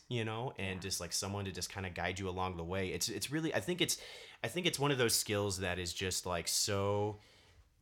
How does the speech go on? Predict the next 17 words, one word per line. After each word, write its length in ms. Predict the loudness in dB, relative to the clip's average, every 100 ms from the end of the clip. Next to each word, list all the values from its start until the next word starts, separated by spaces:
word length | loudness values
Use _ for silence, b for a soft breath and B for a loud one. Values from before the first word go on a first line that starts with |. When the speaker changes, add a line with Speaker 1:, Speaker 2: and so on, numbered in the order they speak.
| _ _ _ -4 2
Speaker 1:
I 80 | 4
don't 80 |
wanna 100 | 4
say 160 | 4 2
easily 440 | 0 0 0 -2 -2
taught 280 | 2 2
or 120 | 2 -2
easily 400 | -2 -2 -4 -6 -4
learned, 400 | -2 -2 -2 -6 B B
but 340 | -2 2 2
there's 200 | 2 2
a 40 | 2
lot 280 | 2 4 2
of 100 | 0
information 600 | -4 -2 -2 0 0 0
surrounding 580 | -2 -2 -2 -4 -4 -6
it. 220 | -8